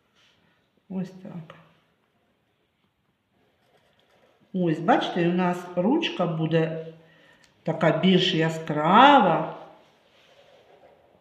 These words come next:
Так. Дивіться. Ось так.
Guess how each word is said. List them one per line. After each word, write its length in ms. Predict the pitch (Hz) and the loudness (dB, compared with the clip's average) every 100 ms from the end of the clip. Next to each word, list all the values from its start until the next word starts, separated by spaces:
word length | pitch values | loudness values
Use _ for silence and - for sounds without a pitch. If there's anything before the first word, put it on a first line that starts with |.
| _ _ _ _ _ _ _ _ _ _ _ _ | _ _ _ _ _ _ _ _ _ _ _ _
Так. 520 | 180 170 156 147 - - - _ _ _ _ _ _ _ _ _ _ _ _ _ _ _ _ - | -2 0 -2 -4 -10 -18 -20 _ _ _ _ _ _ _ _ _ _ _ _ _ _ _ _ -12
Дивіться. 420 | 160 156 - - - _ _ _ _ _ _ _ _ _ _ _ _ _ _ _ _ _ - | -8 -10 -12 -20 -20 _ _ _ _ _ _ _ _ _ _ _ _ _ _ _ _ _ -12
Ось 280 | 175 247 - | -8 -8 -8
так. 500 | - - 135 143 | -14 -14 -14 -14